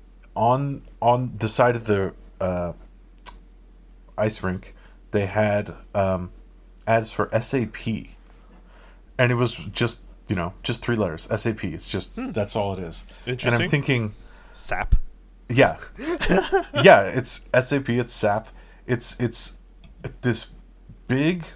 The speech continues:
Speaker 1: company. I believe they're a German company, and they
Speaker 2: Hmm.
Speaker 1: do a lot of large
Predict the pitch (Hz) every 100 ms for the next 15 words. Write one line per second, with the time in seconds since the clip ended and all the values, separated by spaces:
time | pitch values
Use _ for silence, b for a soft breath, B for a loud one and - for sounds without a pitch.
0 | - - - - - - 135 113 98 104
1 | 113 123 127 127 127 113 110 95 101 90
2 | - 95 98 107 98 - 104 156 110 123
3 | 123 104 101 107 101 - 90 98 107 131
4 | 135 -